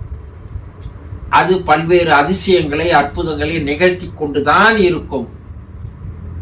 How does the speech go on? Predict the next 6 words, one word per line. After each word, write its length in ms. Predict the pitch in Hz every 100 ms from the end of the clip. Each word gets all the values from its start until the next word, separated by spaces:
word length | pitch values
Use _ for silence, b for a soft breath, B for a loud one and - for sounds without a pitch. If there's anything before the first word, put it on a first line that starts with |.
| - - -
இதையெல்லாம் 580 | - 139 143 151 214 262
விலாவரியாக 880 | 202 185 220 233 240 220 202 208 214 214
தெரிந்து 400 | 202 202 226 214
கொள்ள 200 | 180 170 156
வேண்டும். 420 | 143 135 131 127 - - - - - - - - - - - - - - -
தெரிஞ்சுக்கிறதுனால 720 | 214 233 254 220 202 185